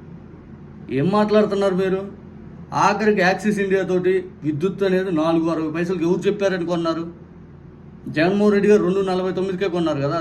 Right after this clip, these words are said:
రెండు నాలుగు తొమ్మిదికే. ఎందుకు కొన్నారు? అదైతే తప్పు, ఇదైతే రైట్. మరి దీని మీద విమర్శలు చేయొచ్చుగా, మీ మీడియా ఎందుకు ప్రచురణ చేయలే?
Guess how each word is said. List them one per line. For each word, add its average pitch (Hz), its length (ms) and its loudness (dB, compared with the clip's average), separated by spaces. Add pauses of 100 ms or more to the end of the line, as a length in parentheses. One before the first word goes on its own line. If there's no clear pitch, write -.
రెండు 175 240 0
నాలుగు 170 260 0
తొమ్మిదికే. 151 360 -2 (1600)
ఎందుకు 196 260 0
కొన్నారు? 202 360 4 (1900)
అదైతే 180 360 6 (360)
తప్పు, 180 240 0 (140)
ఇదైతే 202 300 2 (240)
రైట్. 170 200 2 (100)
మరి 175 180 0
దీని 196 180 -2
మీద 208 180 2
విమర్శలు 202 380 -2
చేయొచ్చుగా, 196 300 -4
మీ 190 120 -4 (120)
మీడియా 202 240 0
ఎందుకు 202 200 -2
ప్రచురణ 185 420 -4
చేయలే? 175 220 -4